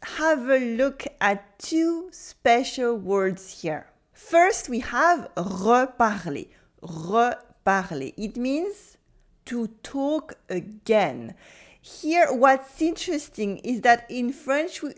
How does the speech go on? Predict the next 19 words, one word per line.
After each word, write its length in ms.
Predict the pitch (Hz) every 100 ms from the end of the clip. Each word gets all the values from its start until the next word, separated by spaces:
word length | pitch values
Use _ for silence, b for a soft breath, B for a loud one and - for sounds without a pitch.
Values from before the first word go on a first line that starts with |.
| -
often 600 | 262 285 349 - 330 330
tend 380 | 320 285 233 240
to 180 | 254 -
add 280 | 208 214 196 - 175 180 190
re 240 | 190 190 - B 214
at 220 | 240 202
the 120 | 247
beginning 680 | 196 233 202 269 277 285 277 240
of 300 | 247 247 226
a 80 |
verb 500 | 196 156 240 214 214
in 220 | - 226 233
order 300 | 240 262 285
to 200 | - 277
mean 280 | 269 254 -
again 680 | 208 208 180 175 247 247 254 -
or 260 | 233 233 233
once 580 | 170 208 180 170 - 202
again. 560 | 196 180 - 156 -